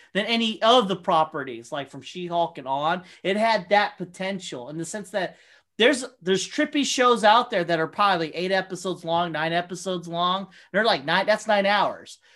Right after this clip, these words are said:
But they had some kind of methodical storytelling engine. You know, they, they knew what they were doing, they knew where they were going,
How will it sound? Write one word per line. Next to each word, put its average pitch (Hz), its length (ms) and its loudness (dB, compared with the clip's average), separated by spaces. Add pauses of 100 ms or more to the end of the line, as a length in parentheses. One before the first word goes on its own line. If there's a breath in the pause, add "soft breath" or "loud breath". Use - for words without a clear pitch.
(140 soft breath)
But 185 120 0
they 214 120 4
had 208 260 6
some 202 200 -6
kind 208 220 0
of 165 60 -2
methodical 180 640 -2
storytelling 175 880 -4 (140)
engine. 127 500 -6
You 127 80 -14
know, 135 140 -8
they, 147 200 -8 (240 soft breath)
they 151 80 -4
knew 240 120 6
what 320 180 4
they 254 120 6
were 233 100 2
doing, 208 520 -2
they 160 80 -8
knew 214 160 -2
where 370 160 4
they 339 140 2
were 269 100 2
going, 185 680 4